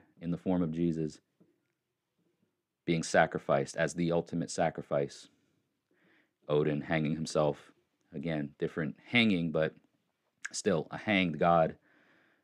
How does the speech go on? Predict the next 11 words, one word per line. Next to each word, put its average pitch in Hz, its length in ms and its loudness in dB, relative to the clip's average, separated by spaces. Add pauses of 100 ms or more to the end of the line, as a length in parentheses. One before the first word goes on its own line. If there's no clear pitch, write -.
(120)
um, 71 460 -2
motif, 76 600 -2 (640)
um, 73 360 -6 (200)
definitely 87 460 4 (440)
is 76 600 -2 (1300)
evident. 73 420 0
Now, 95 240 6
we 98 120 6
know 160 320 8
that 143 320 6
the, 95 400 2